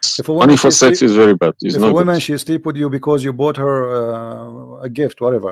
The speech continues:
Speaker 1: Uh, this is, um, uh, this is prostitution. You know, it's, it's product. It's a, it, obviously it says, I showed you even the Islamic reference saying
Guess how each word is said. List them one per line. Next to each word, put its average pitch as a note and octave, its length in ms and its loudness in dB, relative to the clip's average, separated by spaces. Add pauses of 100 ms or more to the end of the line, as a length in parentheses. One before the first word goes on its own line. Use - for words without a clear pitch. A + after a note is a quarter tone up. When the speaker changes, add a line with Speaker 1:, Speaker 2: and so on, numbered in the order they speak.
Speaker 1:
Uh, A#2+ 80 -10 (100)
this C#3+ 140 -14
is, D#3 160 -10
um, D#3+ 200 -8
uh, F3 200 -6
this F3 160 -12
is D3+ 180 -10
prostitution. D3 760 -10 (360)
You B2+ 80 -12
know, C#3 100 -6
it's, - 180 -12
it's D#3 180 -10
product. C3+ 400 -4
It's - 180 -14
a, B2 120 -6 (320)
it, C#3+ 120 -6 (320)
obviously C#3+ 640 0
it B2 100 -6
says, F3 280 0
I C#3+ 100 -2
showed D3 260 0
you A2+ 100 0
even A#2 240 -2
the G#2 160 -4
Islamic B2+ 420 -4
reference G#2 440 -10
saying A2 260 -12